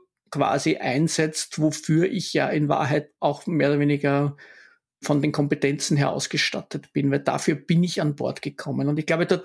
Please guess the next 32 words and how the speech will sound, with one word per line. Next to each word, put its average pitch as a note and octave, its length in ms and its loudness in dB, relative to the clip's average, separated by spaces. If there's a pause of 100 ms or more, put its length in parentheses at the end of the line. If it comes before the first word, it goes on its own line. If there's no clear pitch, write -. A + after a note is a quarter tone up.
fängt D#3+ 240 2
das D#3+ 100 -4
Problem D#3 440 2
schon E3 160 2
mal D#3 100 2
an, C#3+ 340 0 (380)
dass D3 140 2
es E3 100 2
in F3 120 2
ganz E3+ 260 0
vielen F3+ 260 2
Unternehmen D#3+ 560 2
einfach D3+ 260 0
Manager D3+ 420 0
gibt, - 320 -6
die F3 60 -2
sich - 280 -6
unfassbar G3 680 2
gerne, D3+ 360 2
und F#3 140 -2
das - 180 -6
kann D3 160 2
man E3 200 2
auch - 60 -12
gut F3 160 0
erklären, D3+ 360 0
warum D#3+ 300 0
das F3+ 200 -2
so C#3+ 120 0
ist, C#3 180 -2
glaube C3+ 300 -2
ich, - 160 -6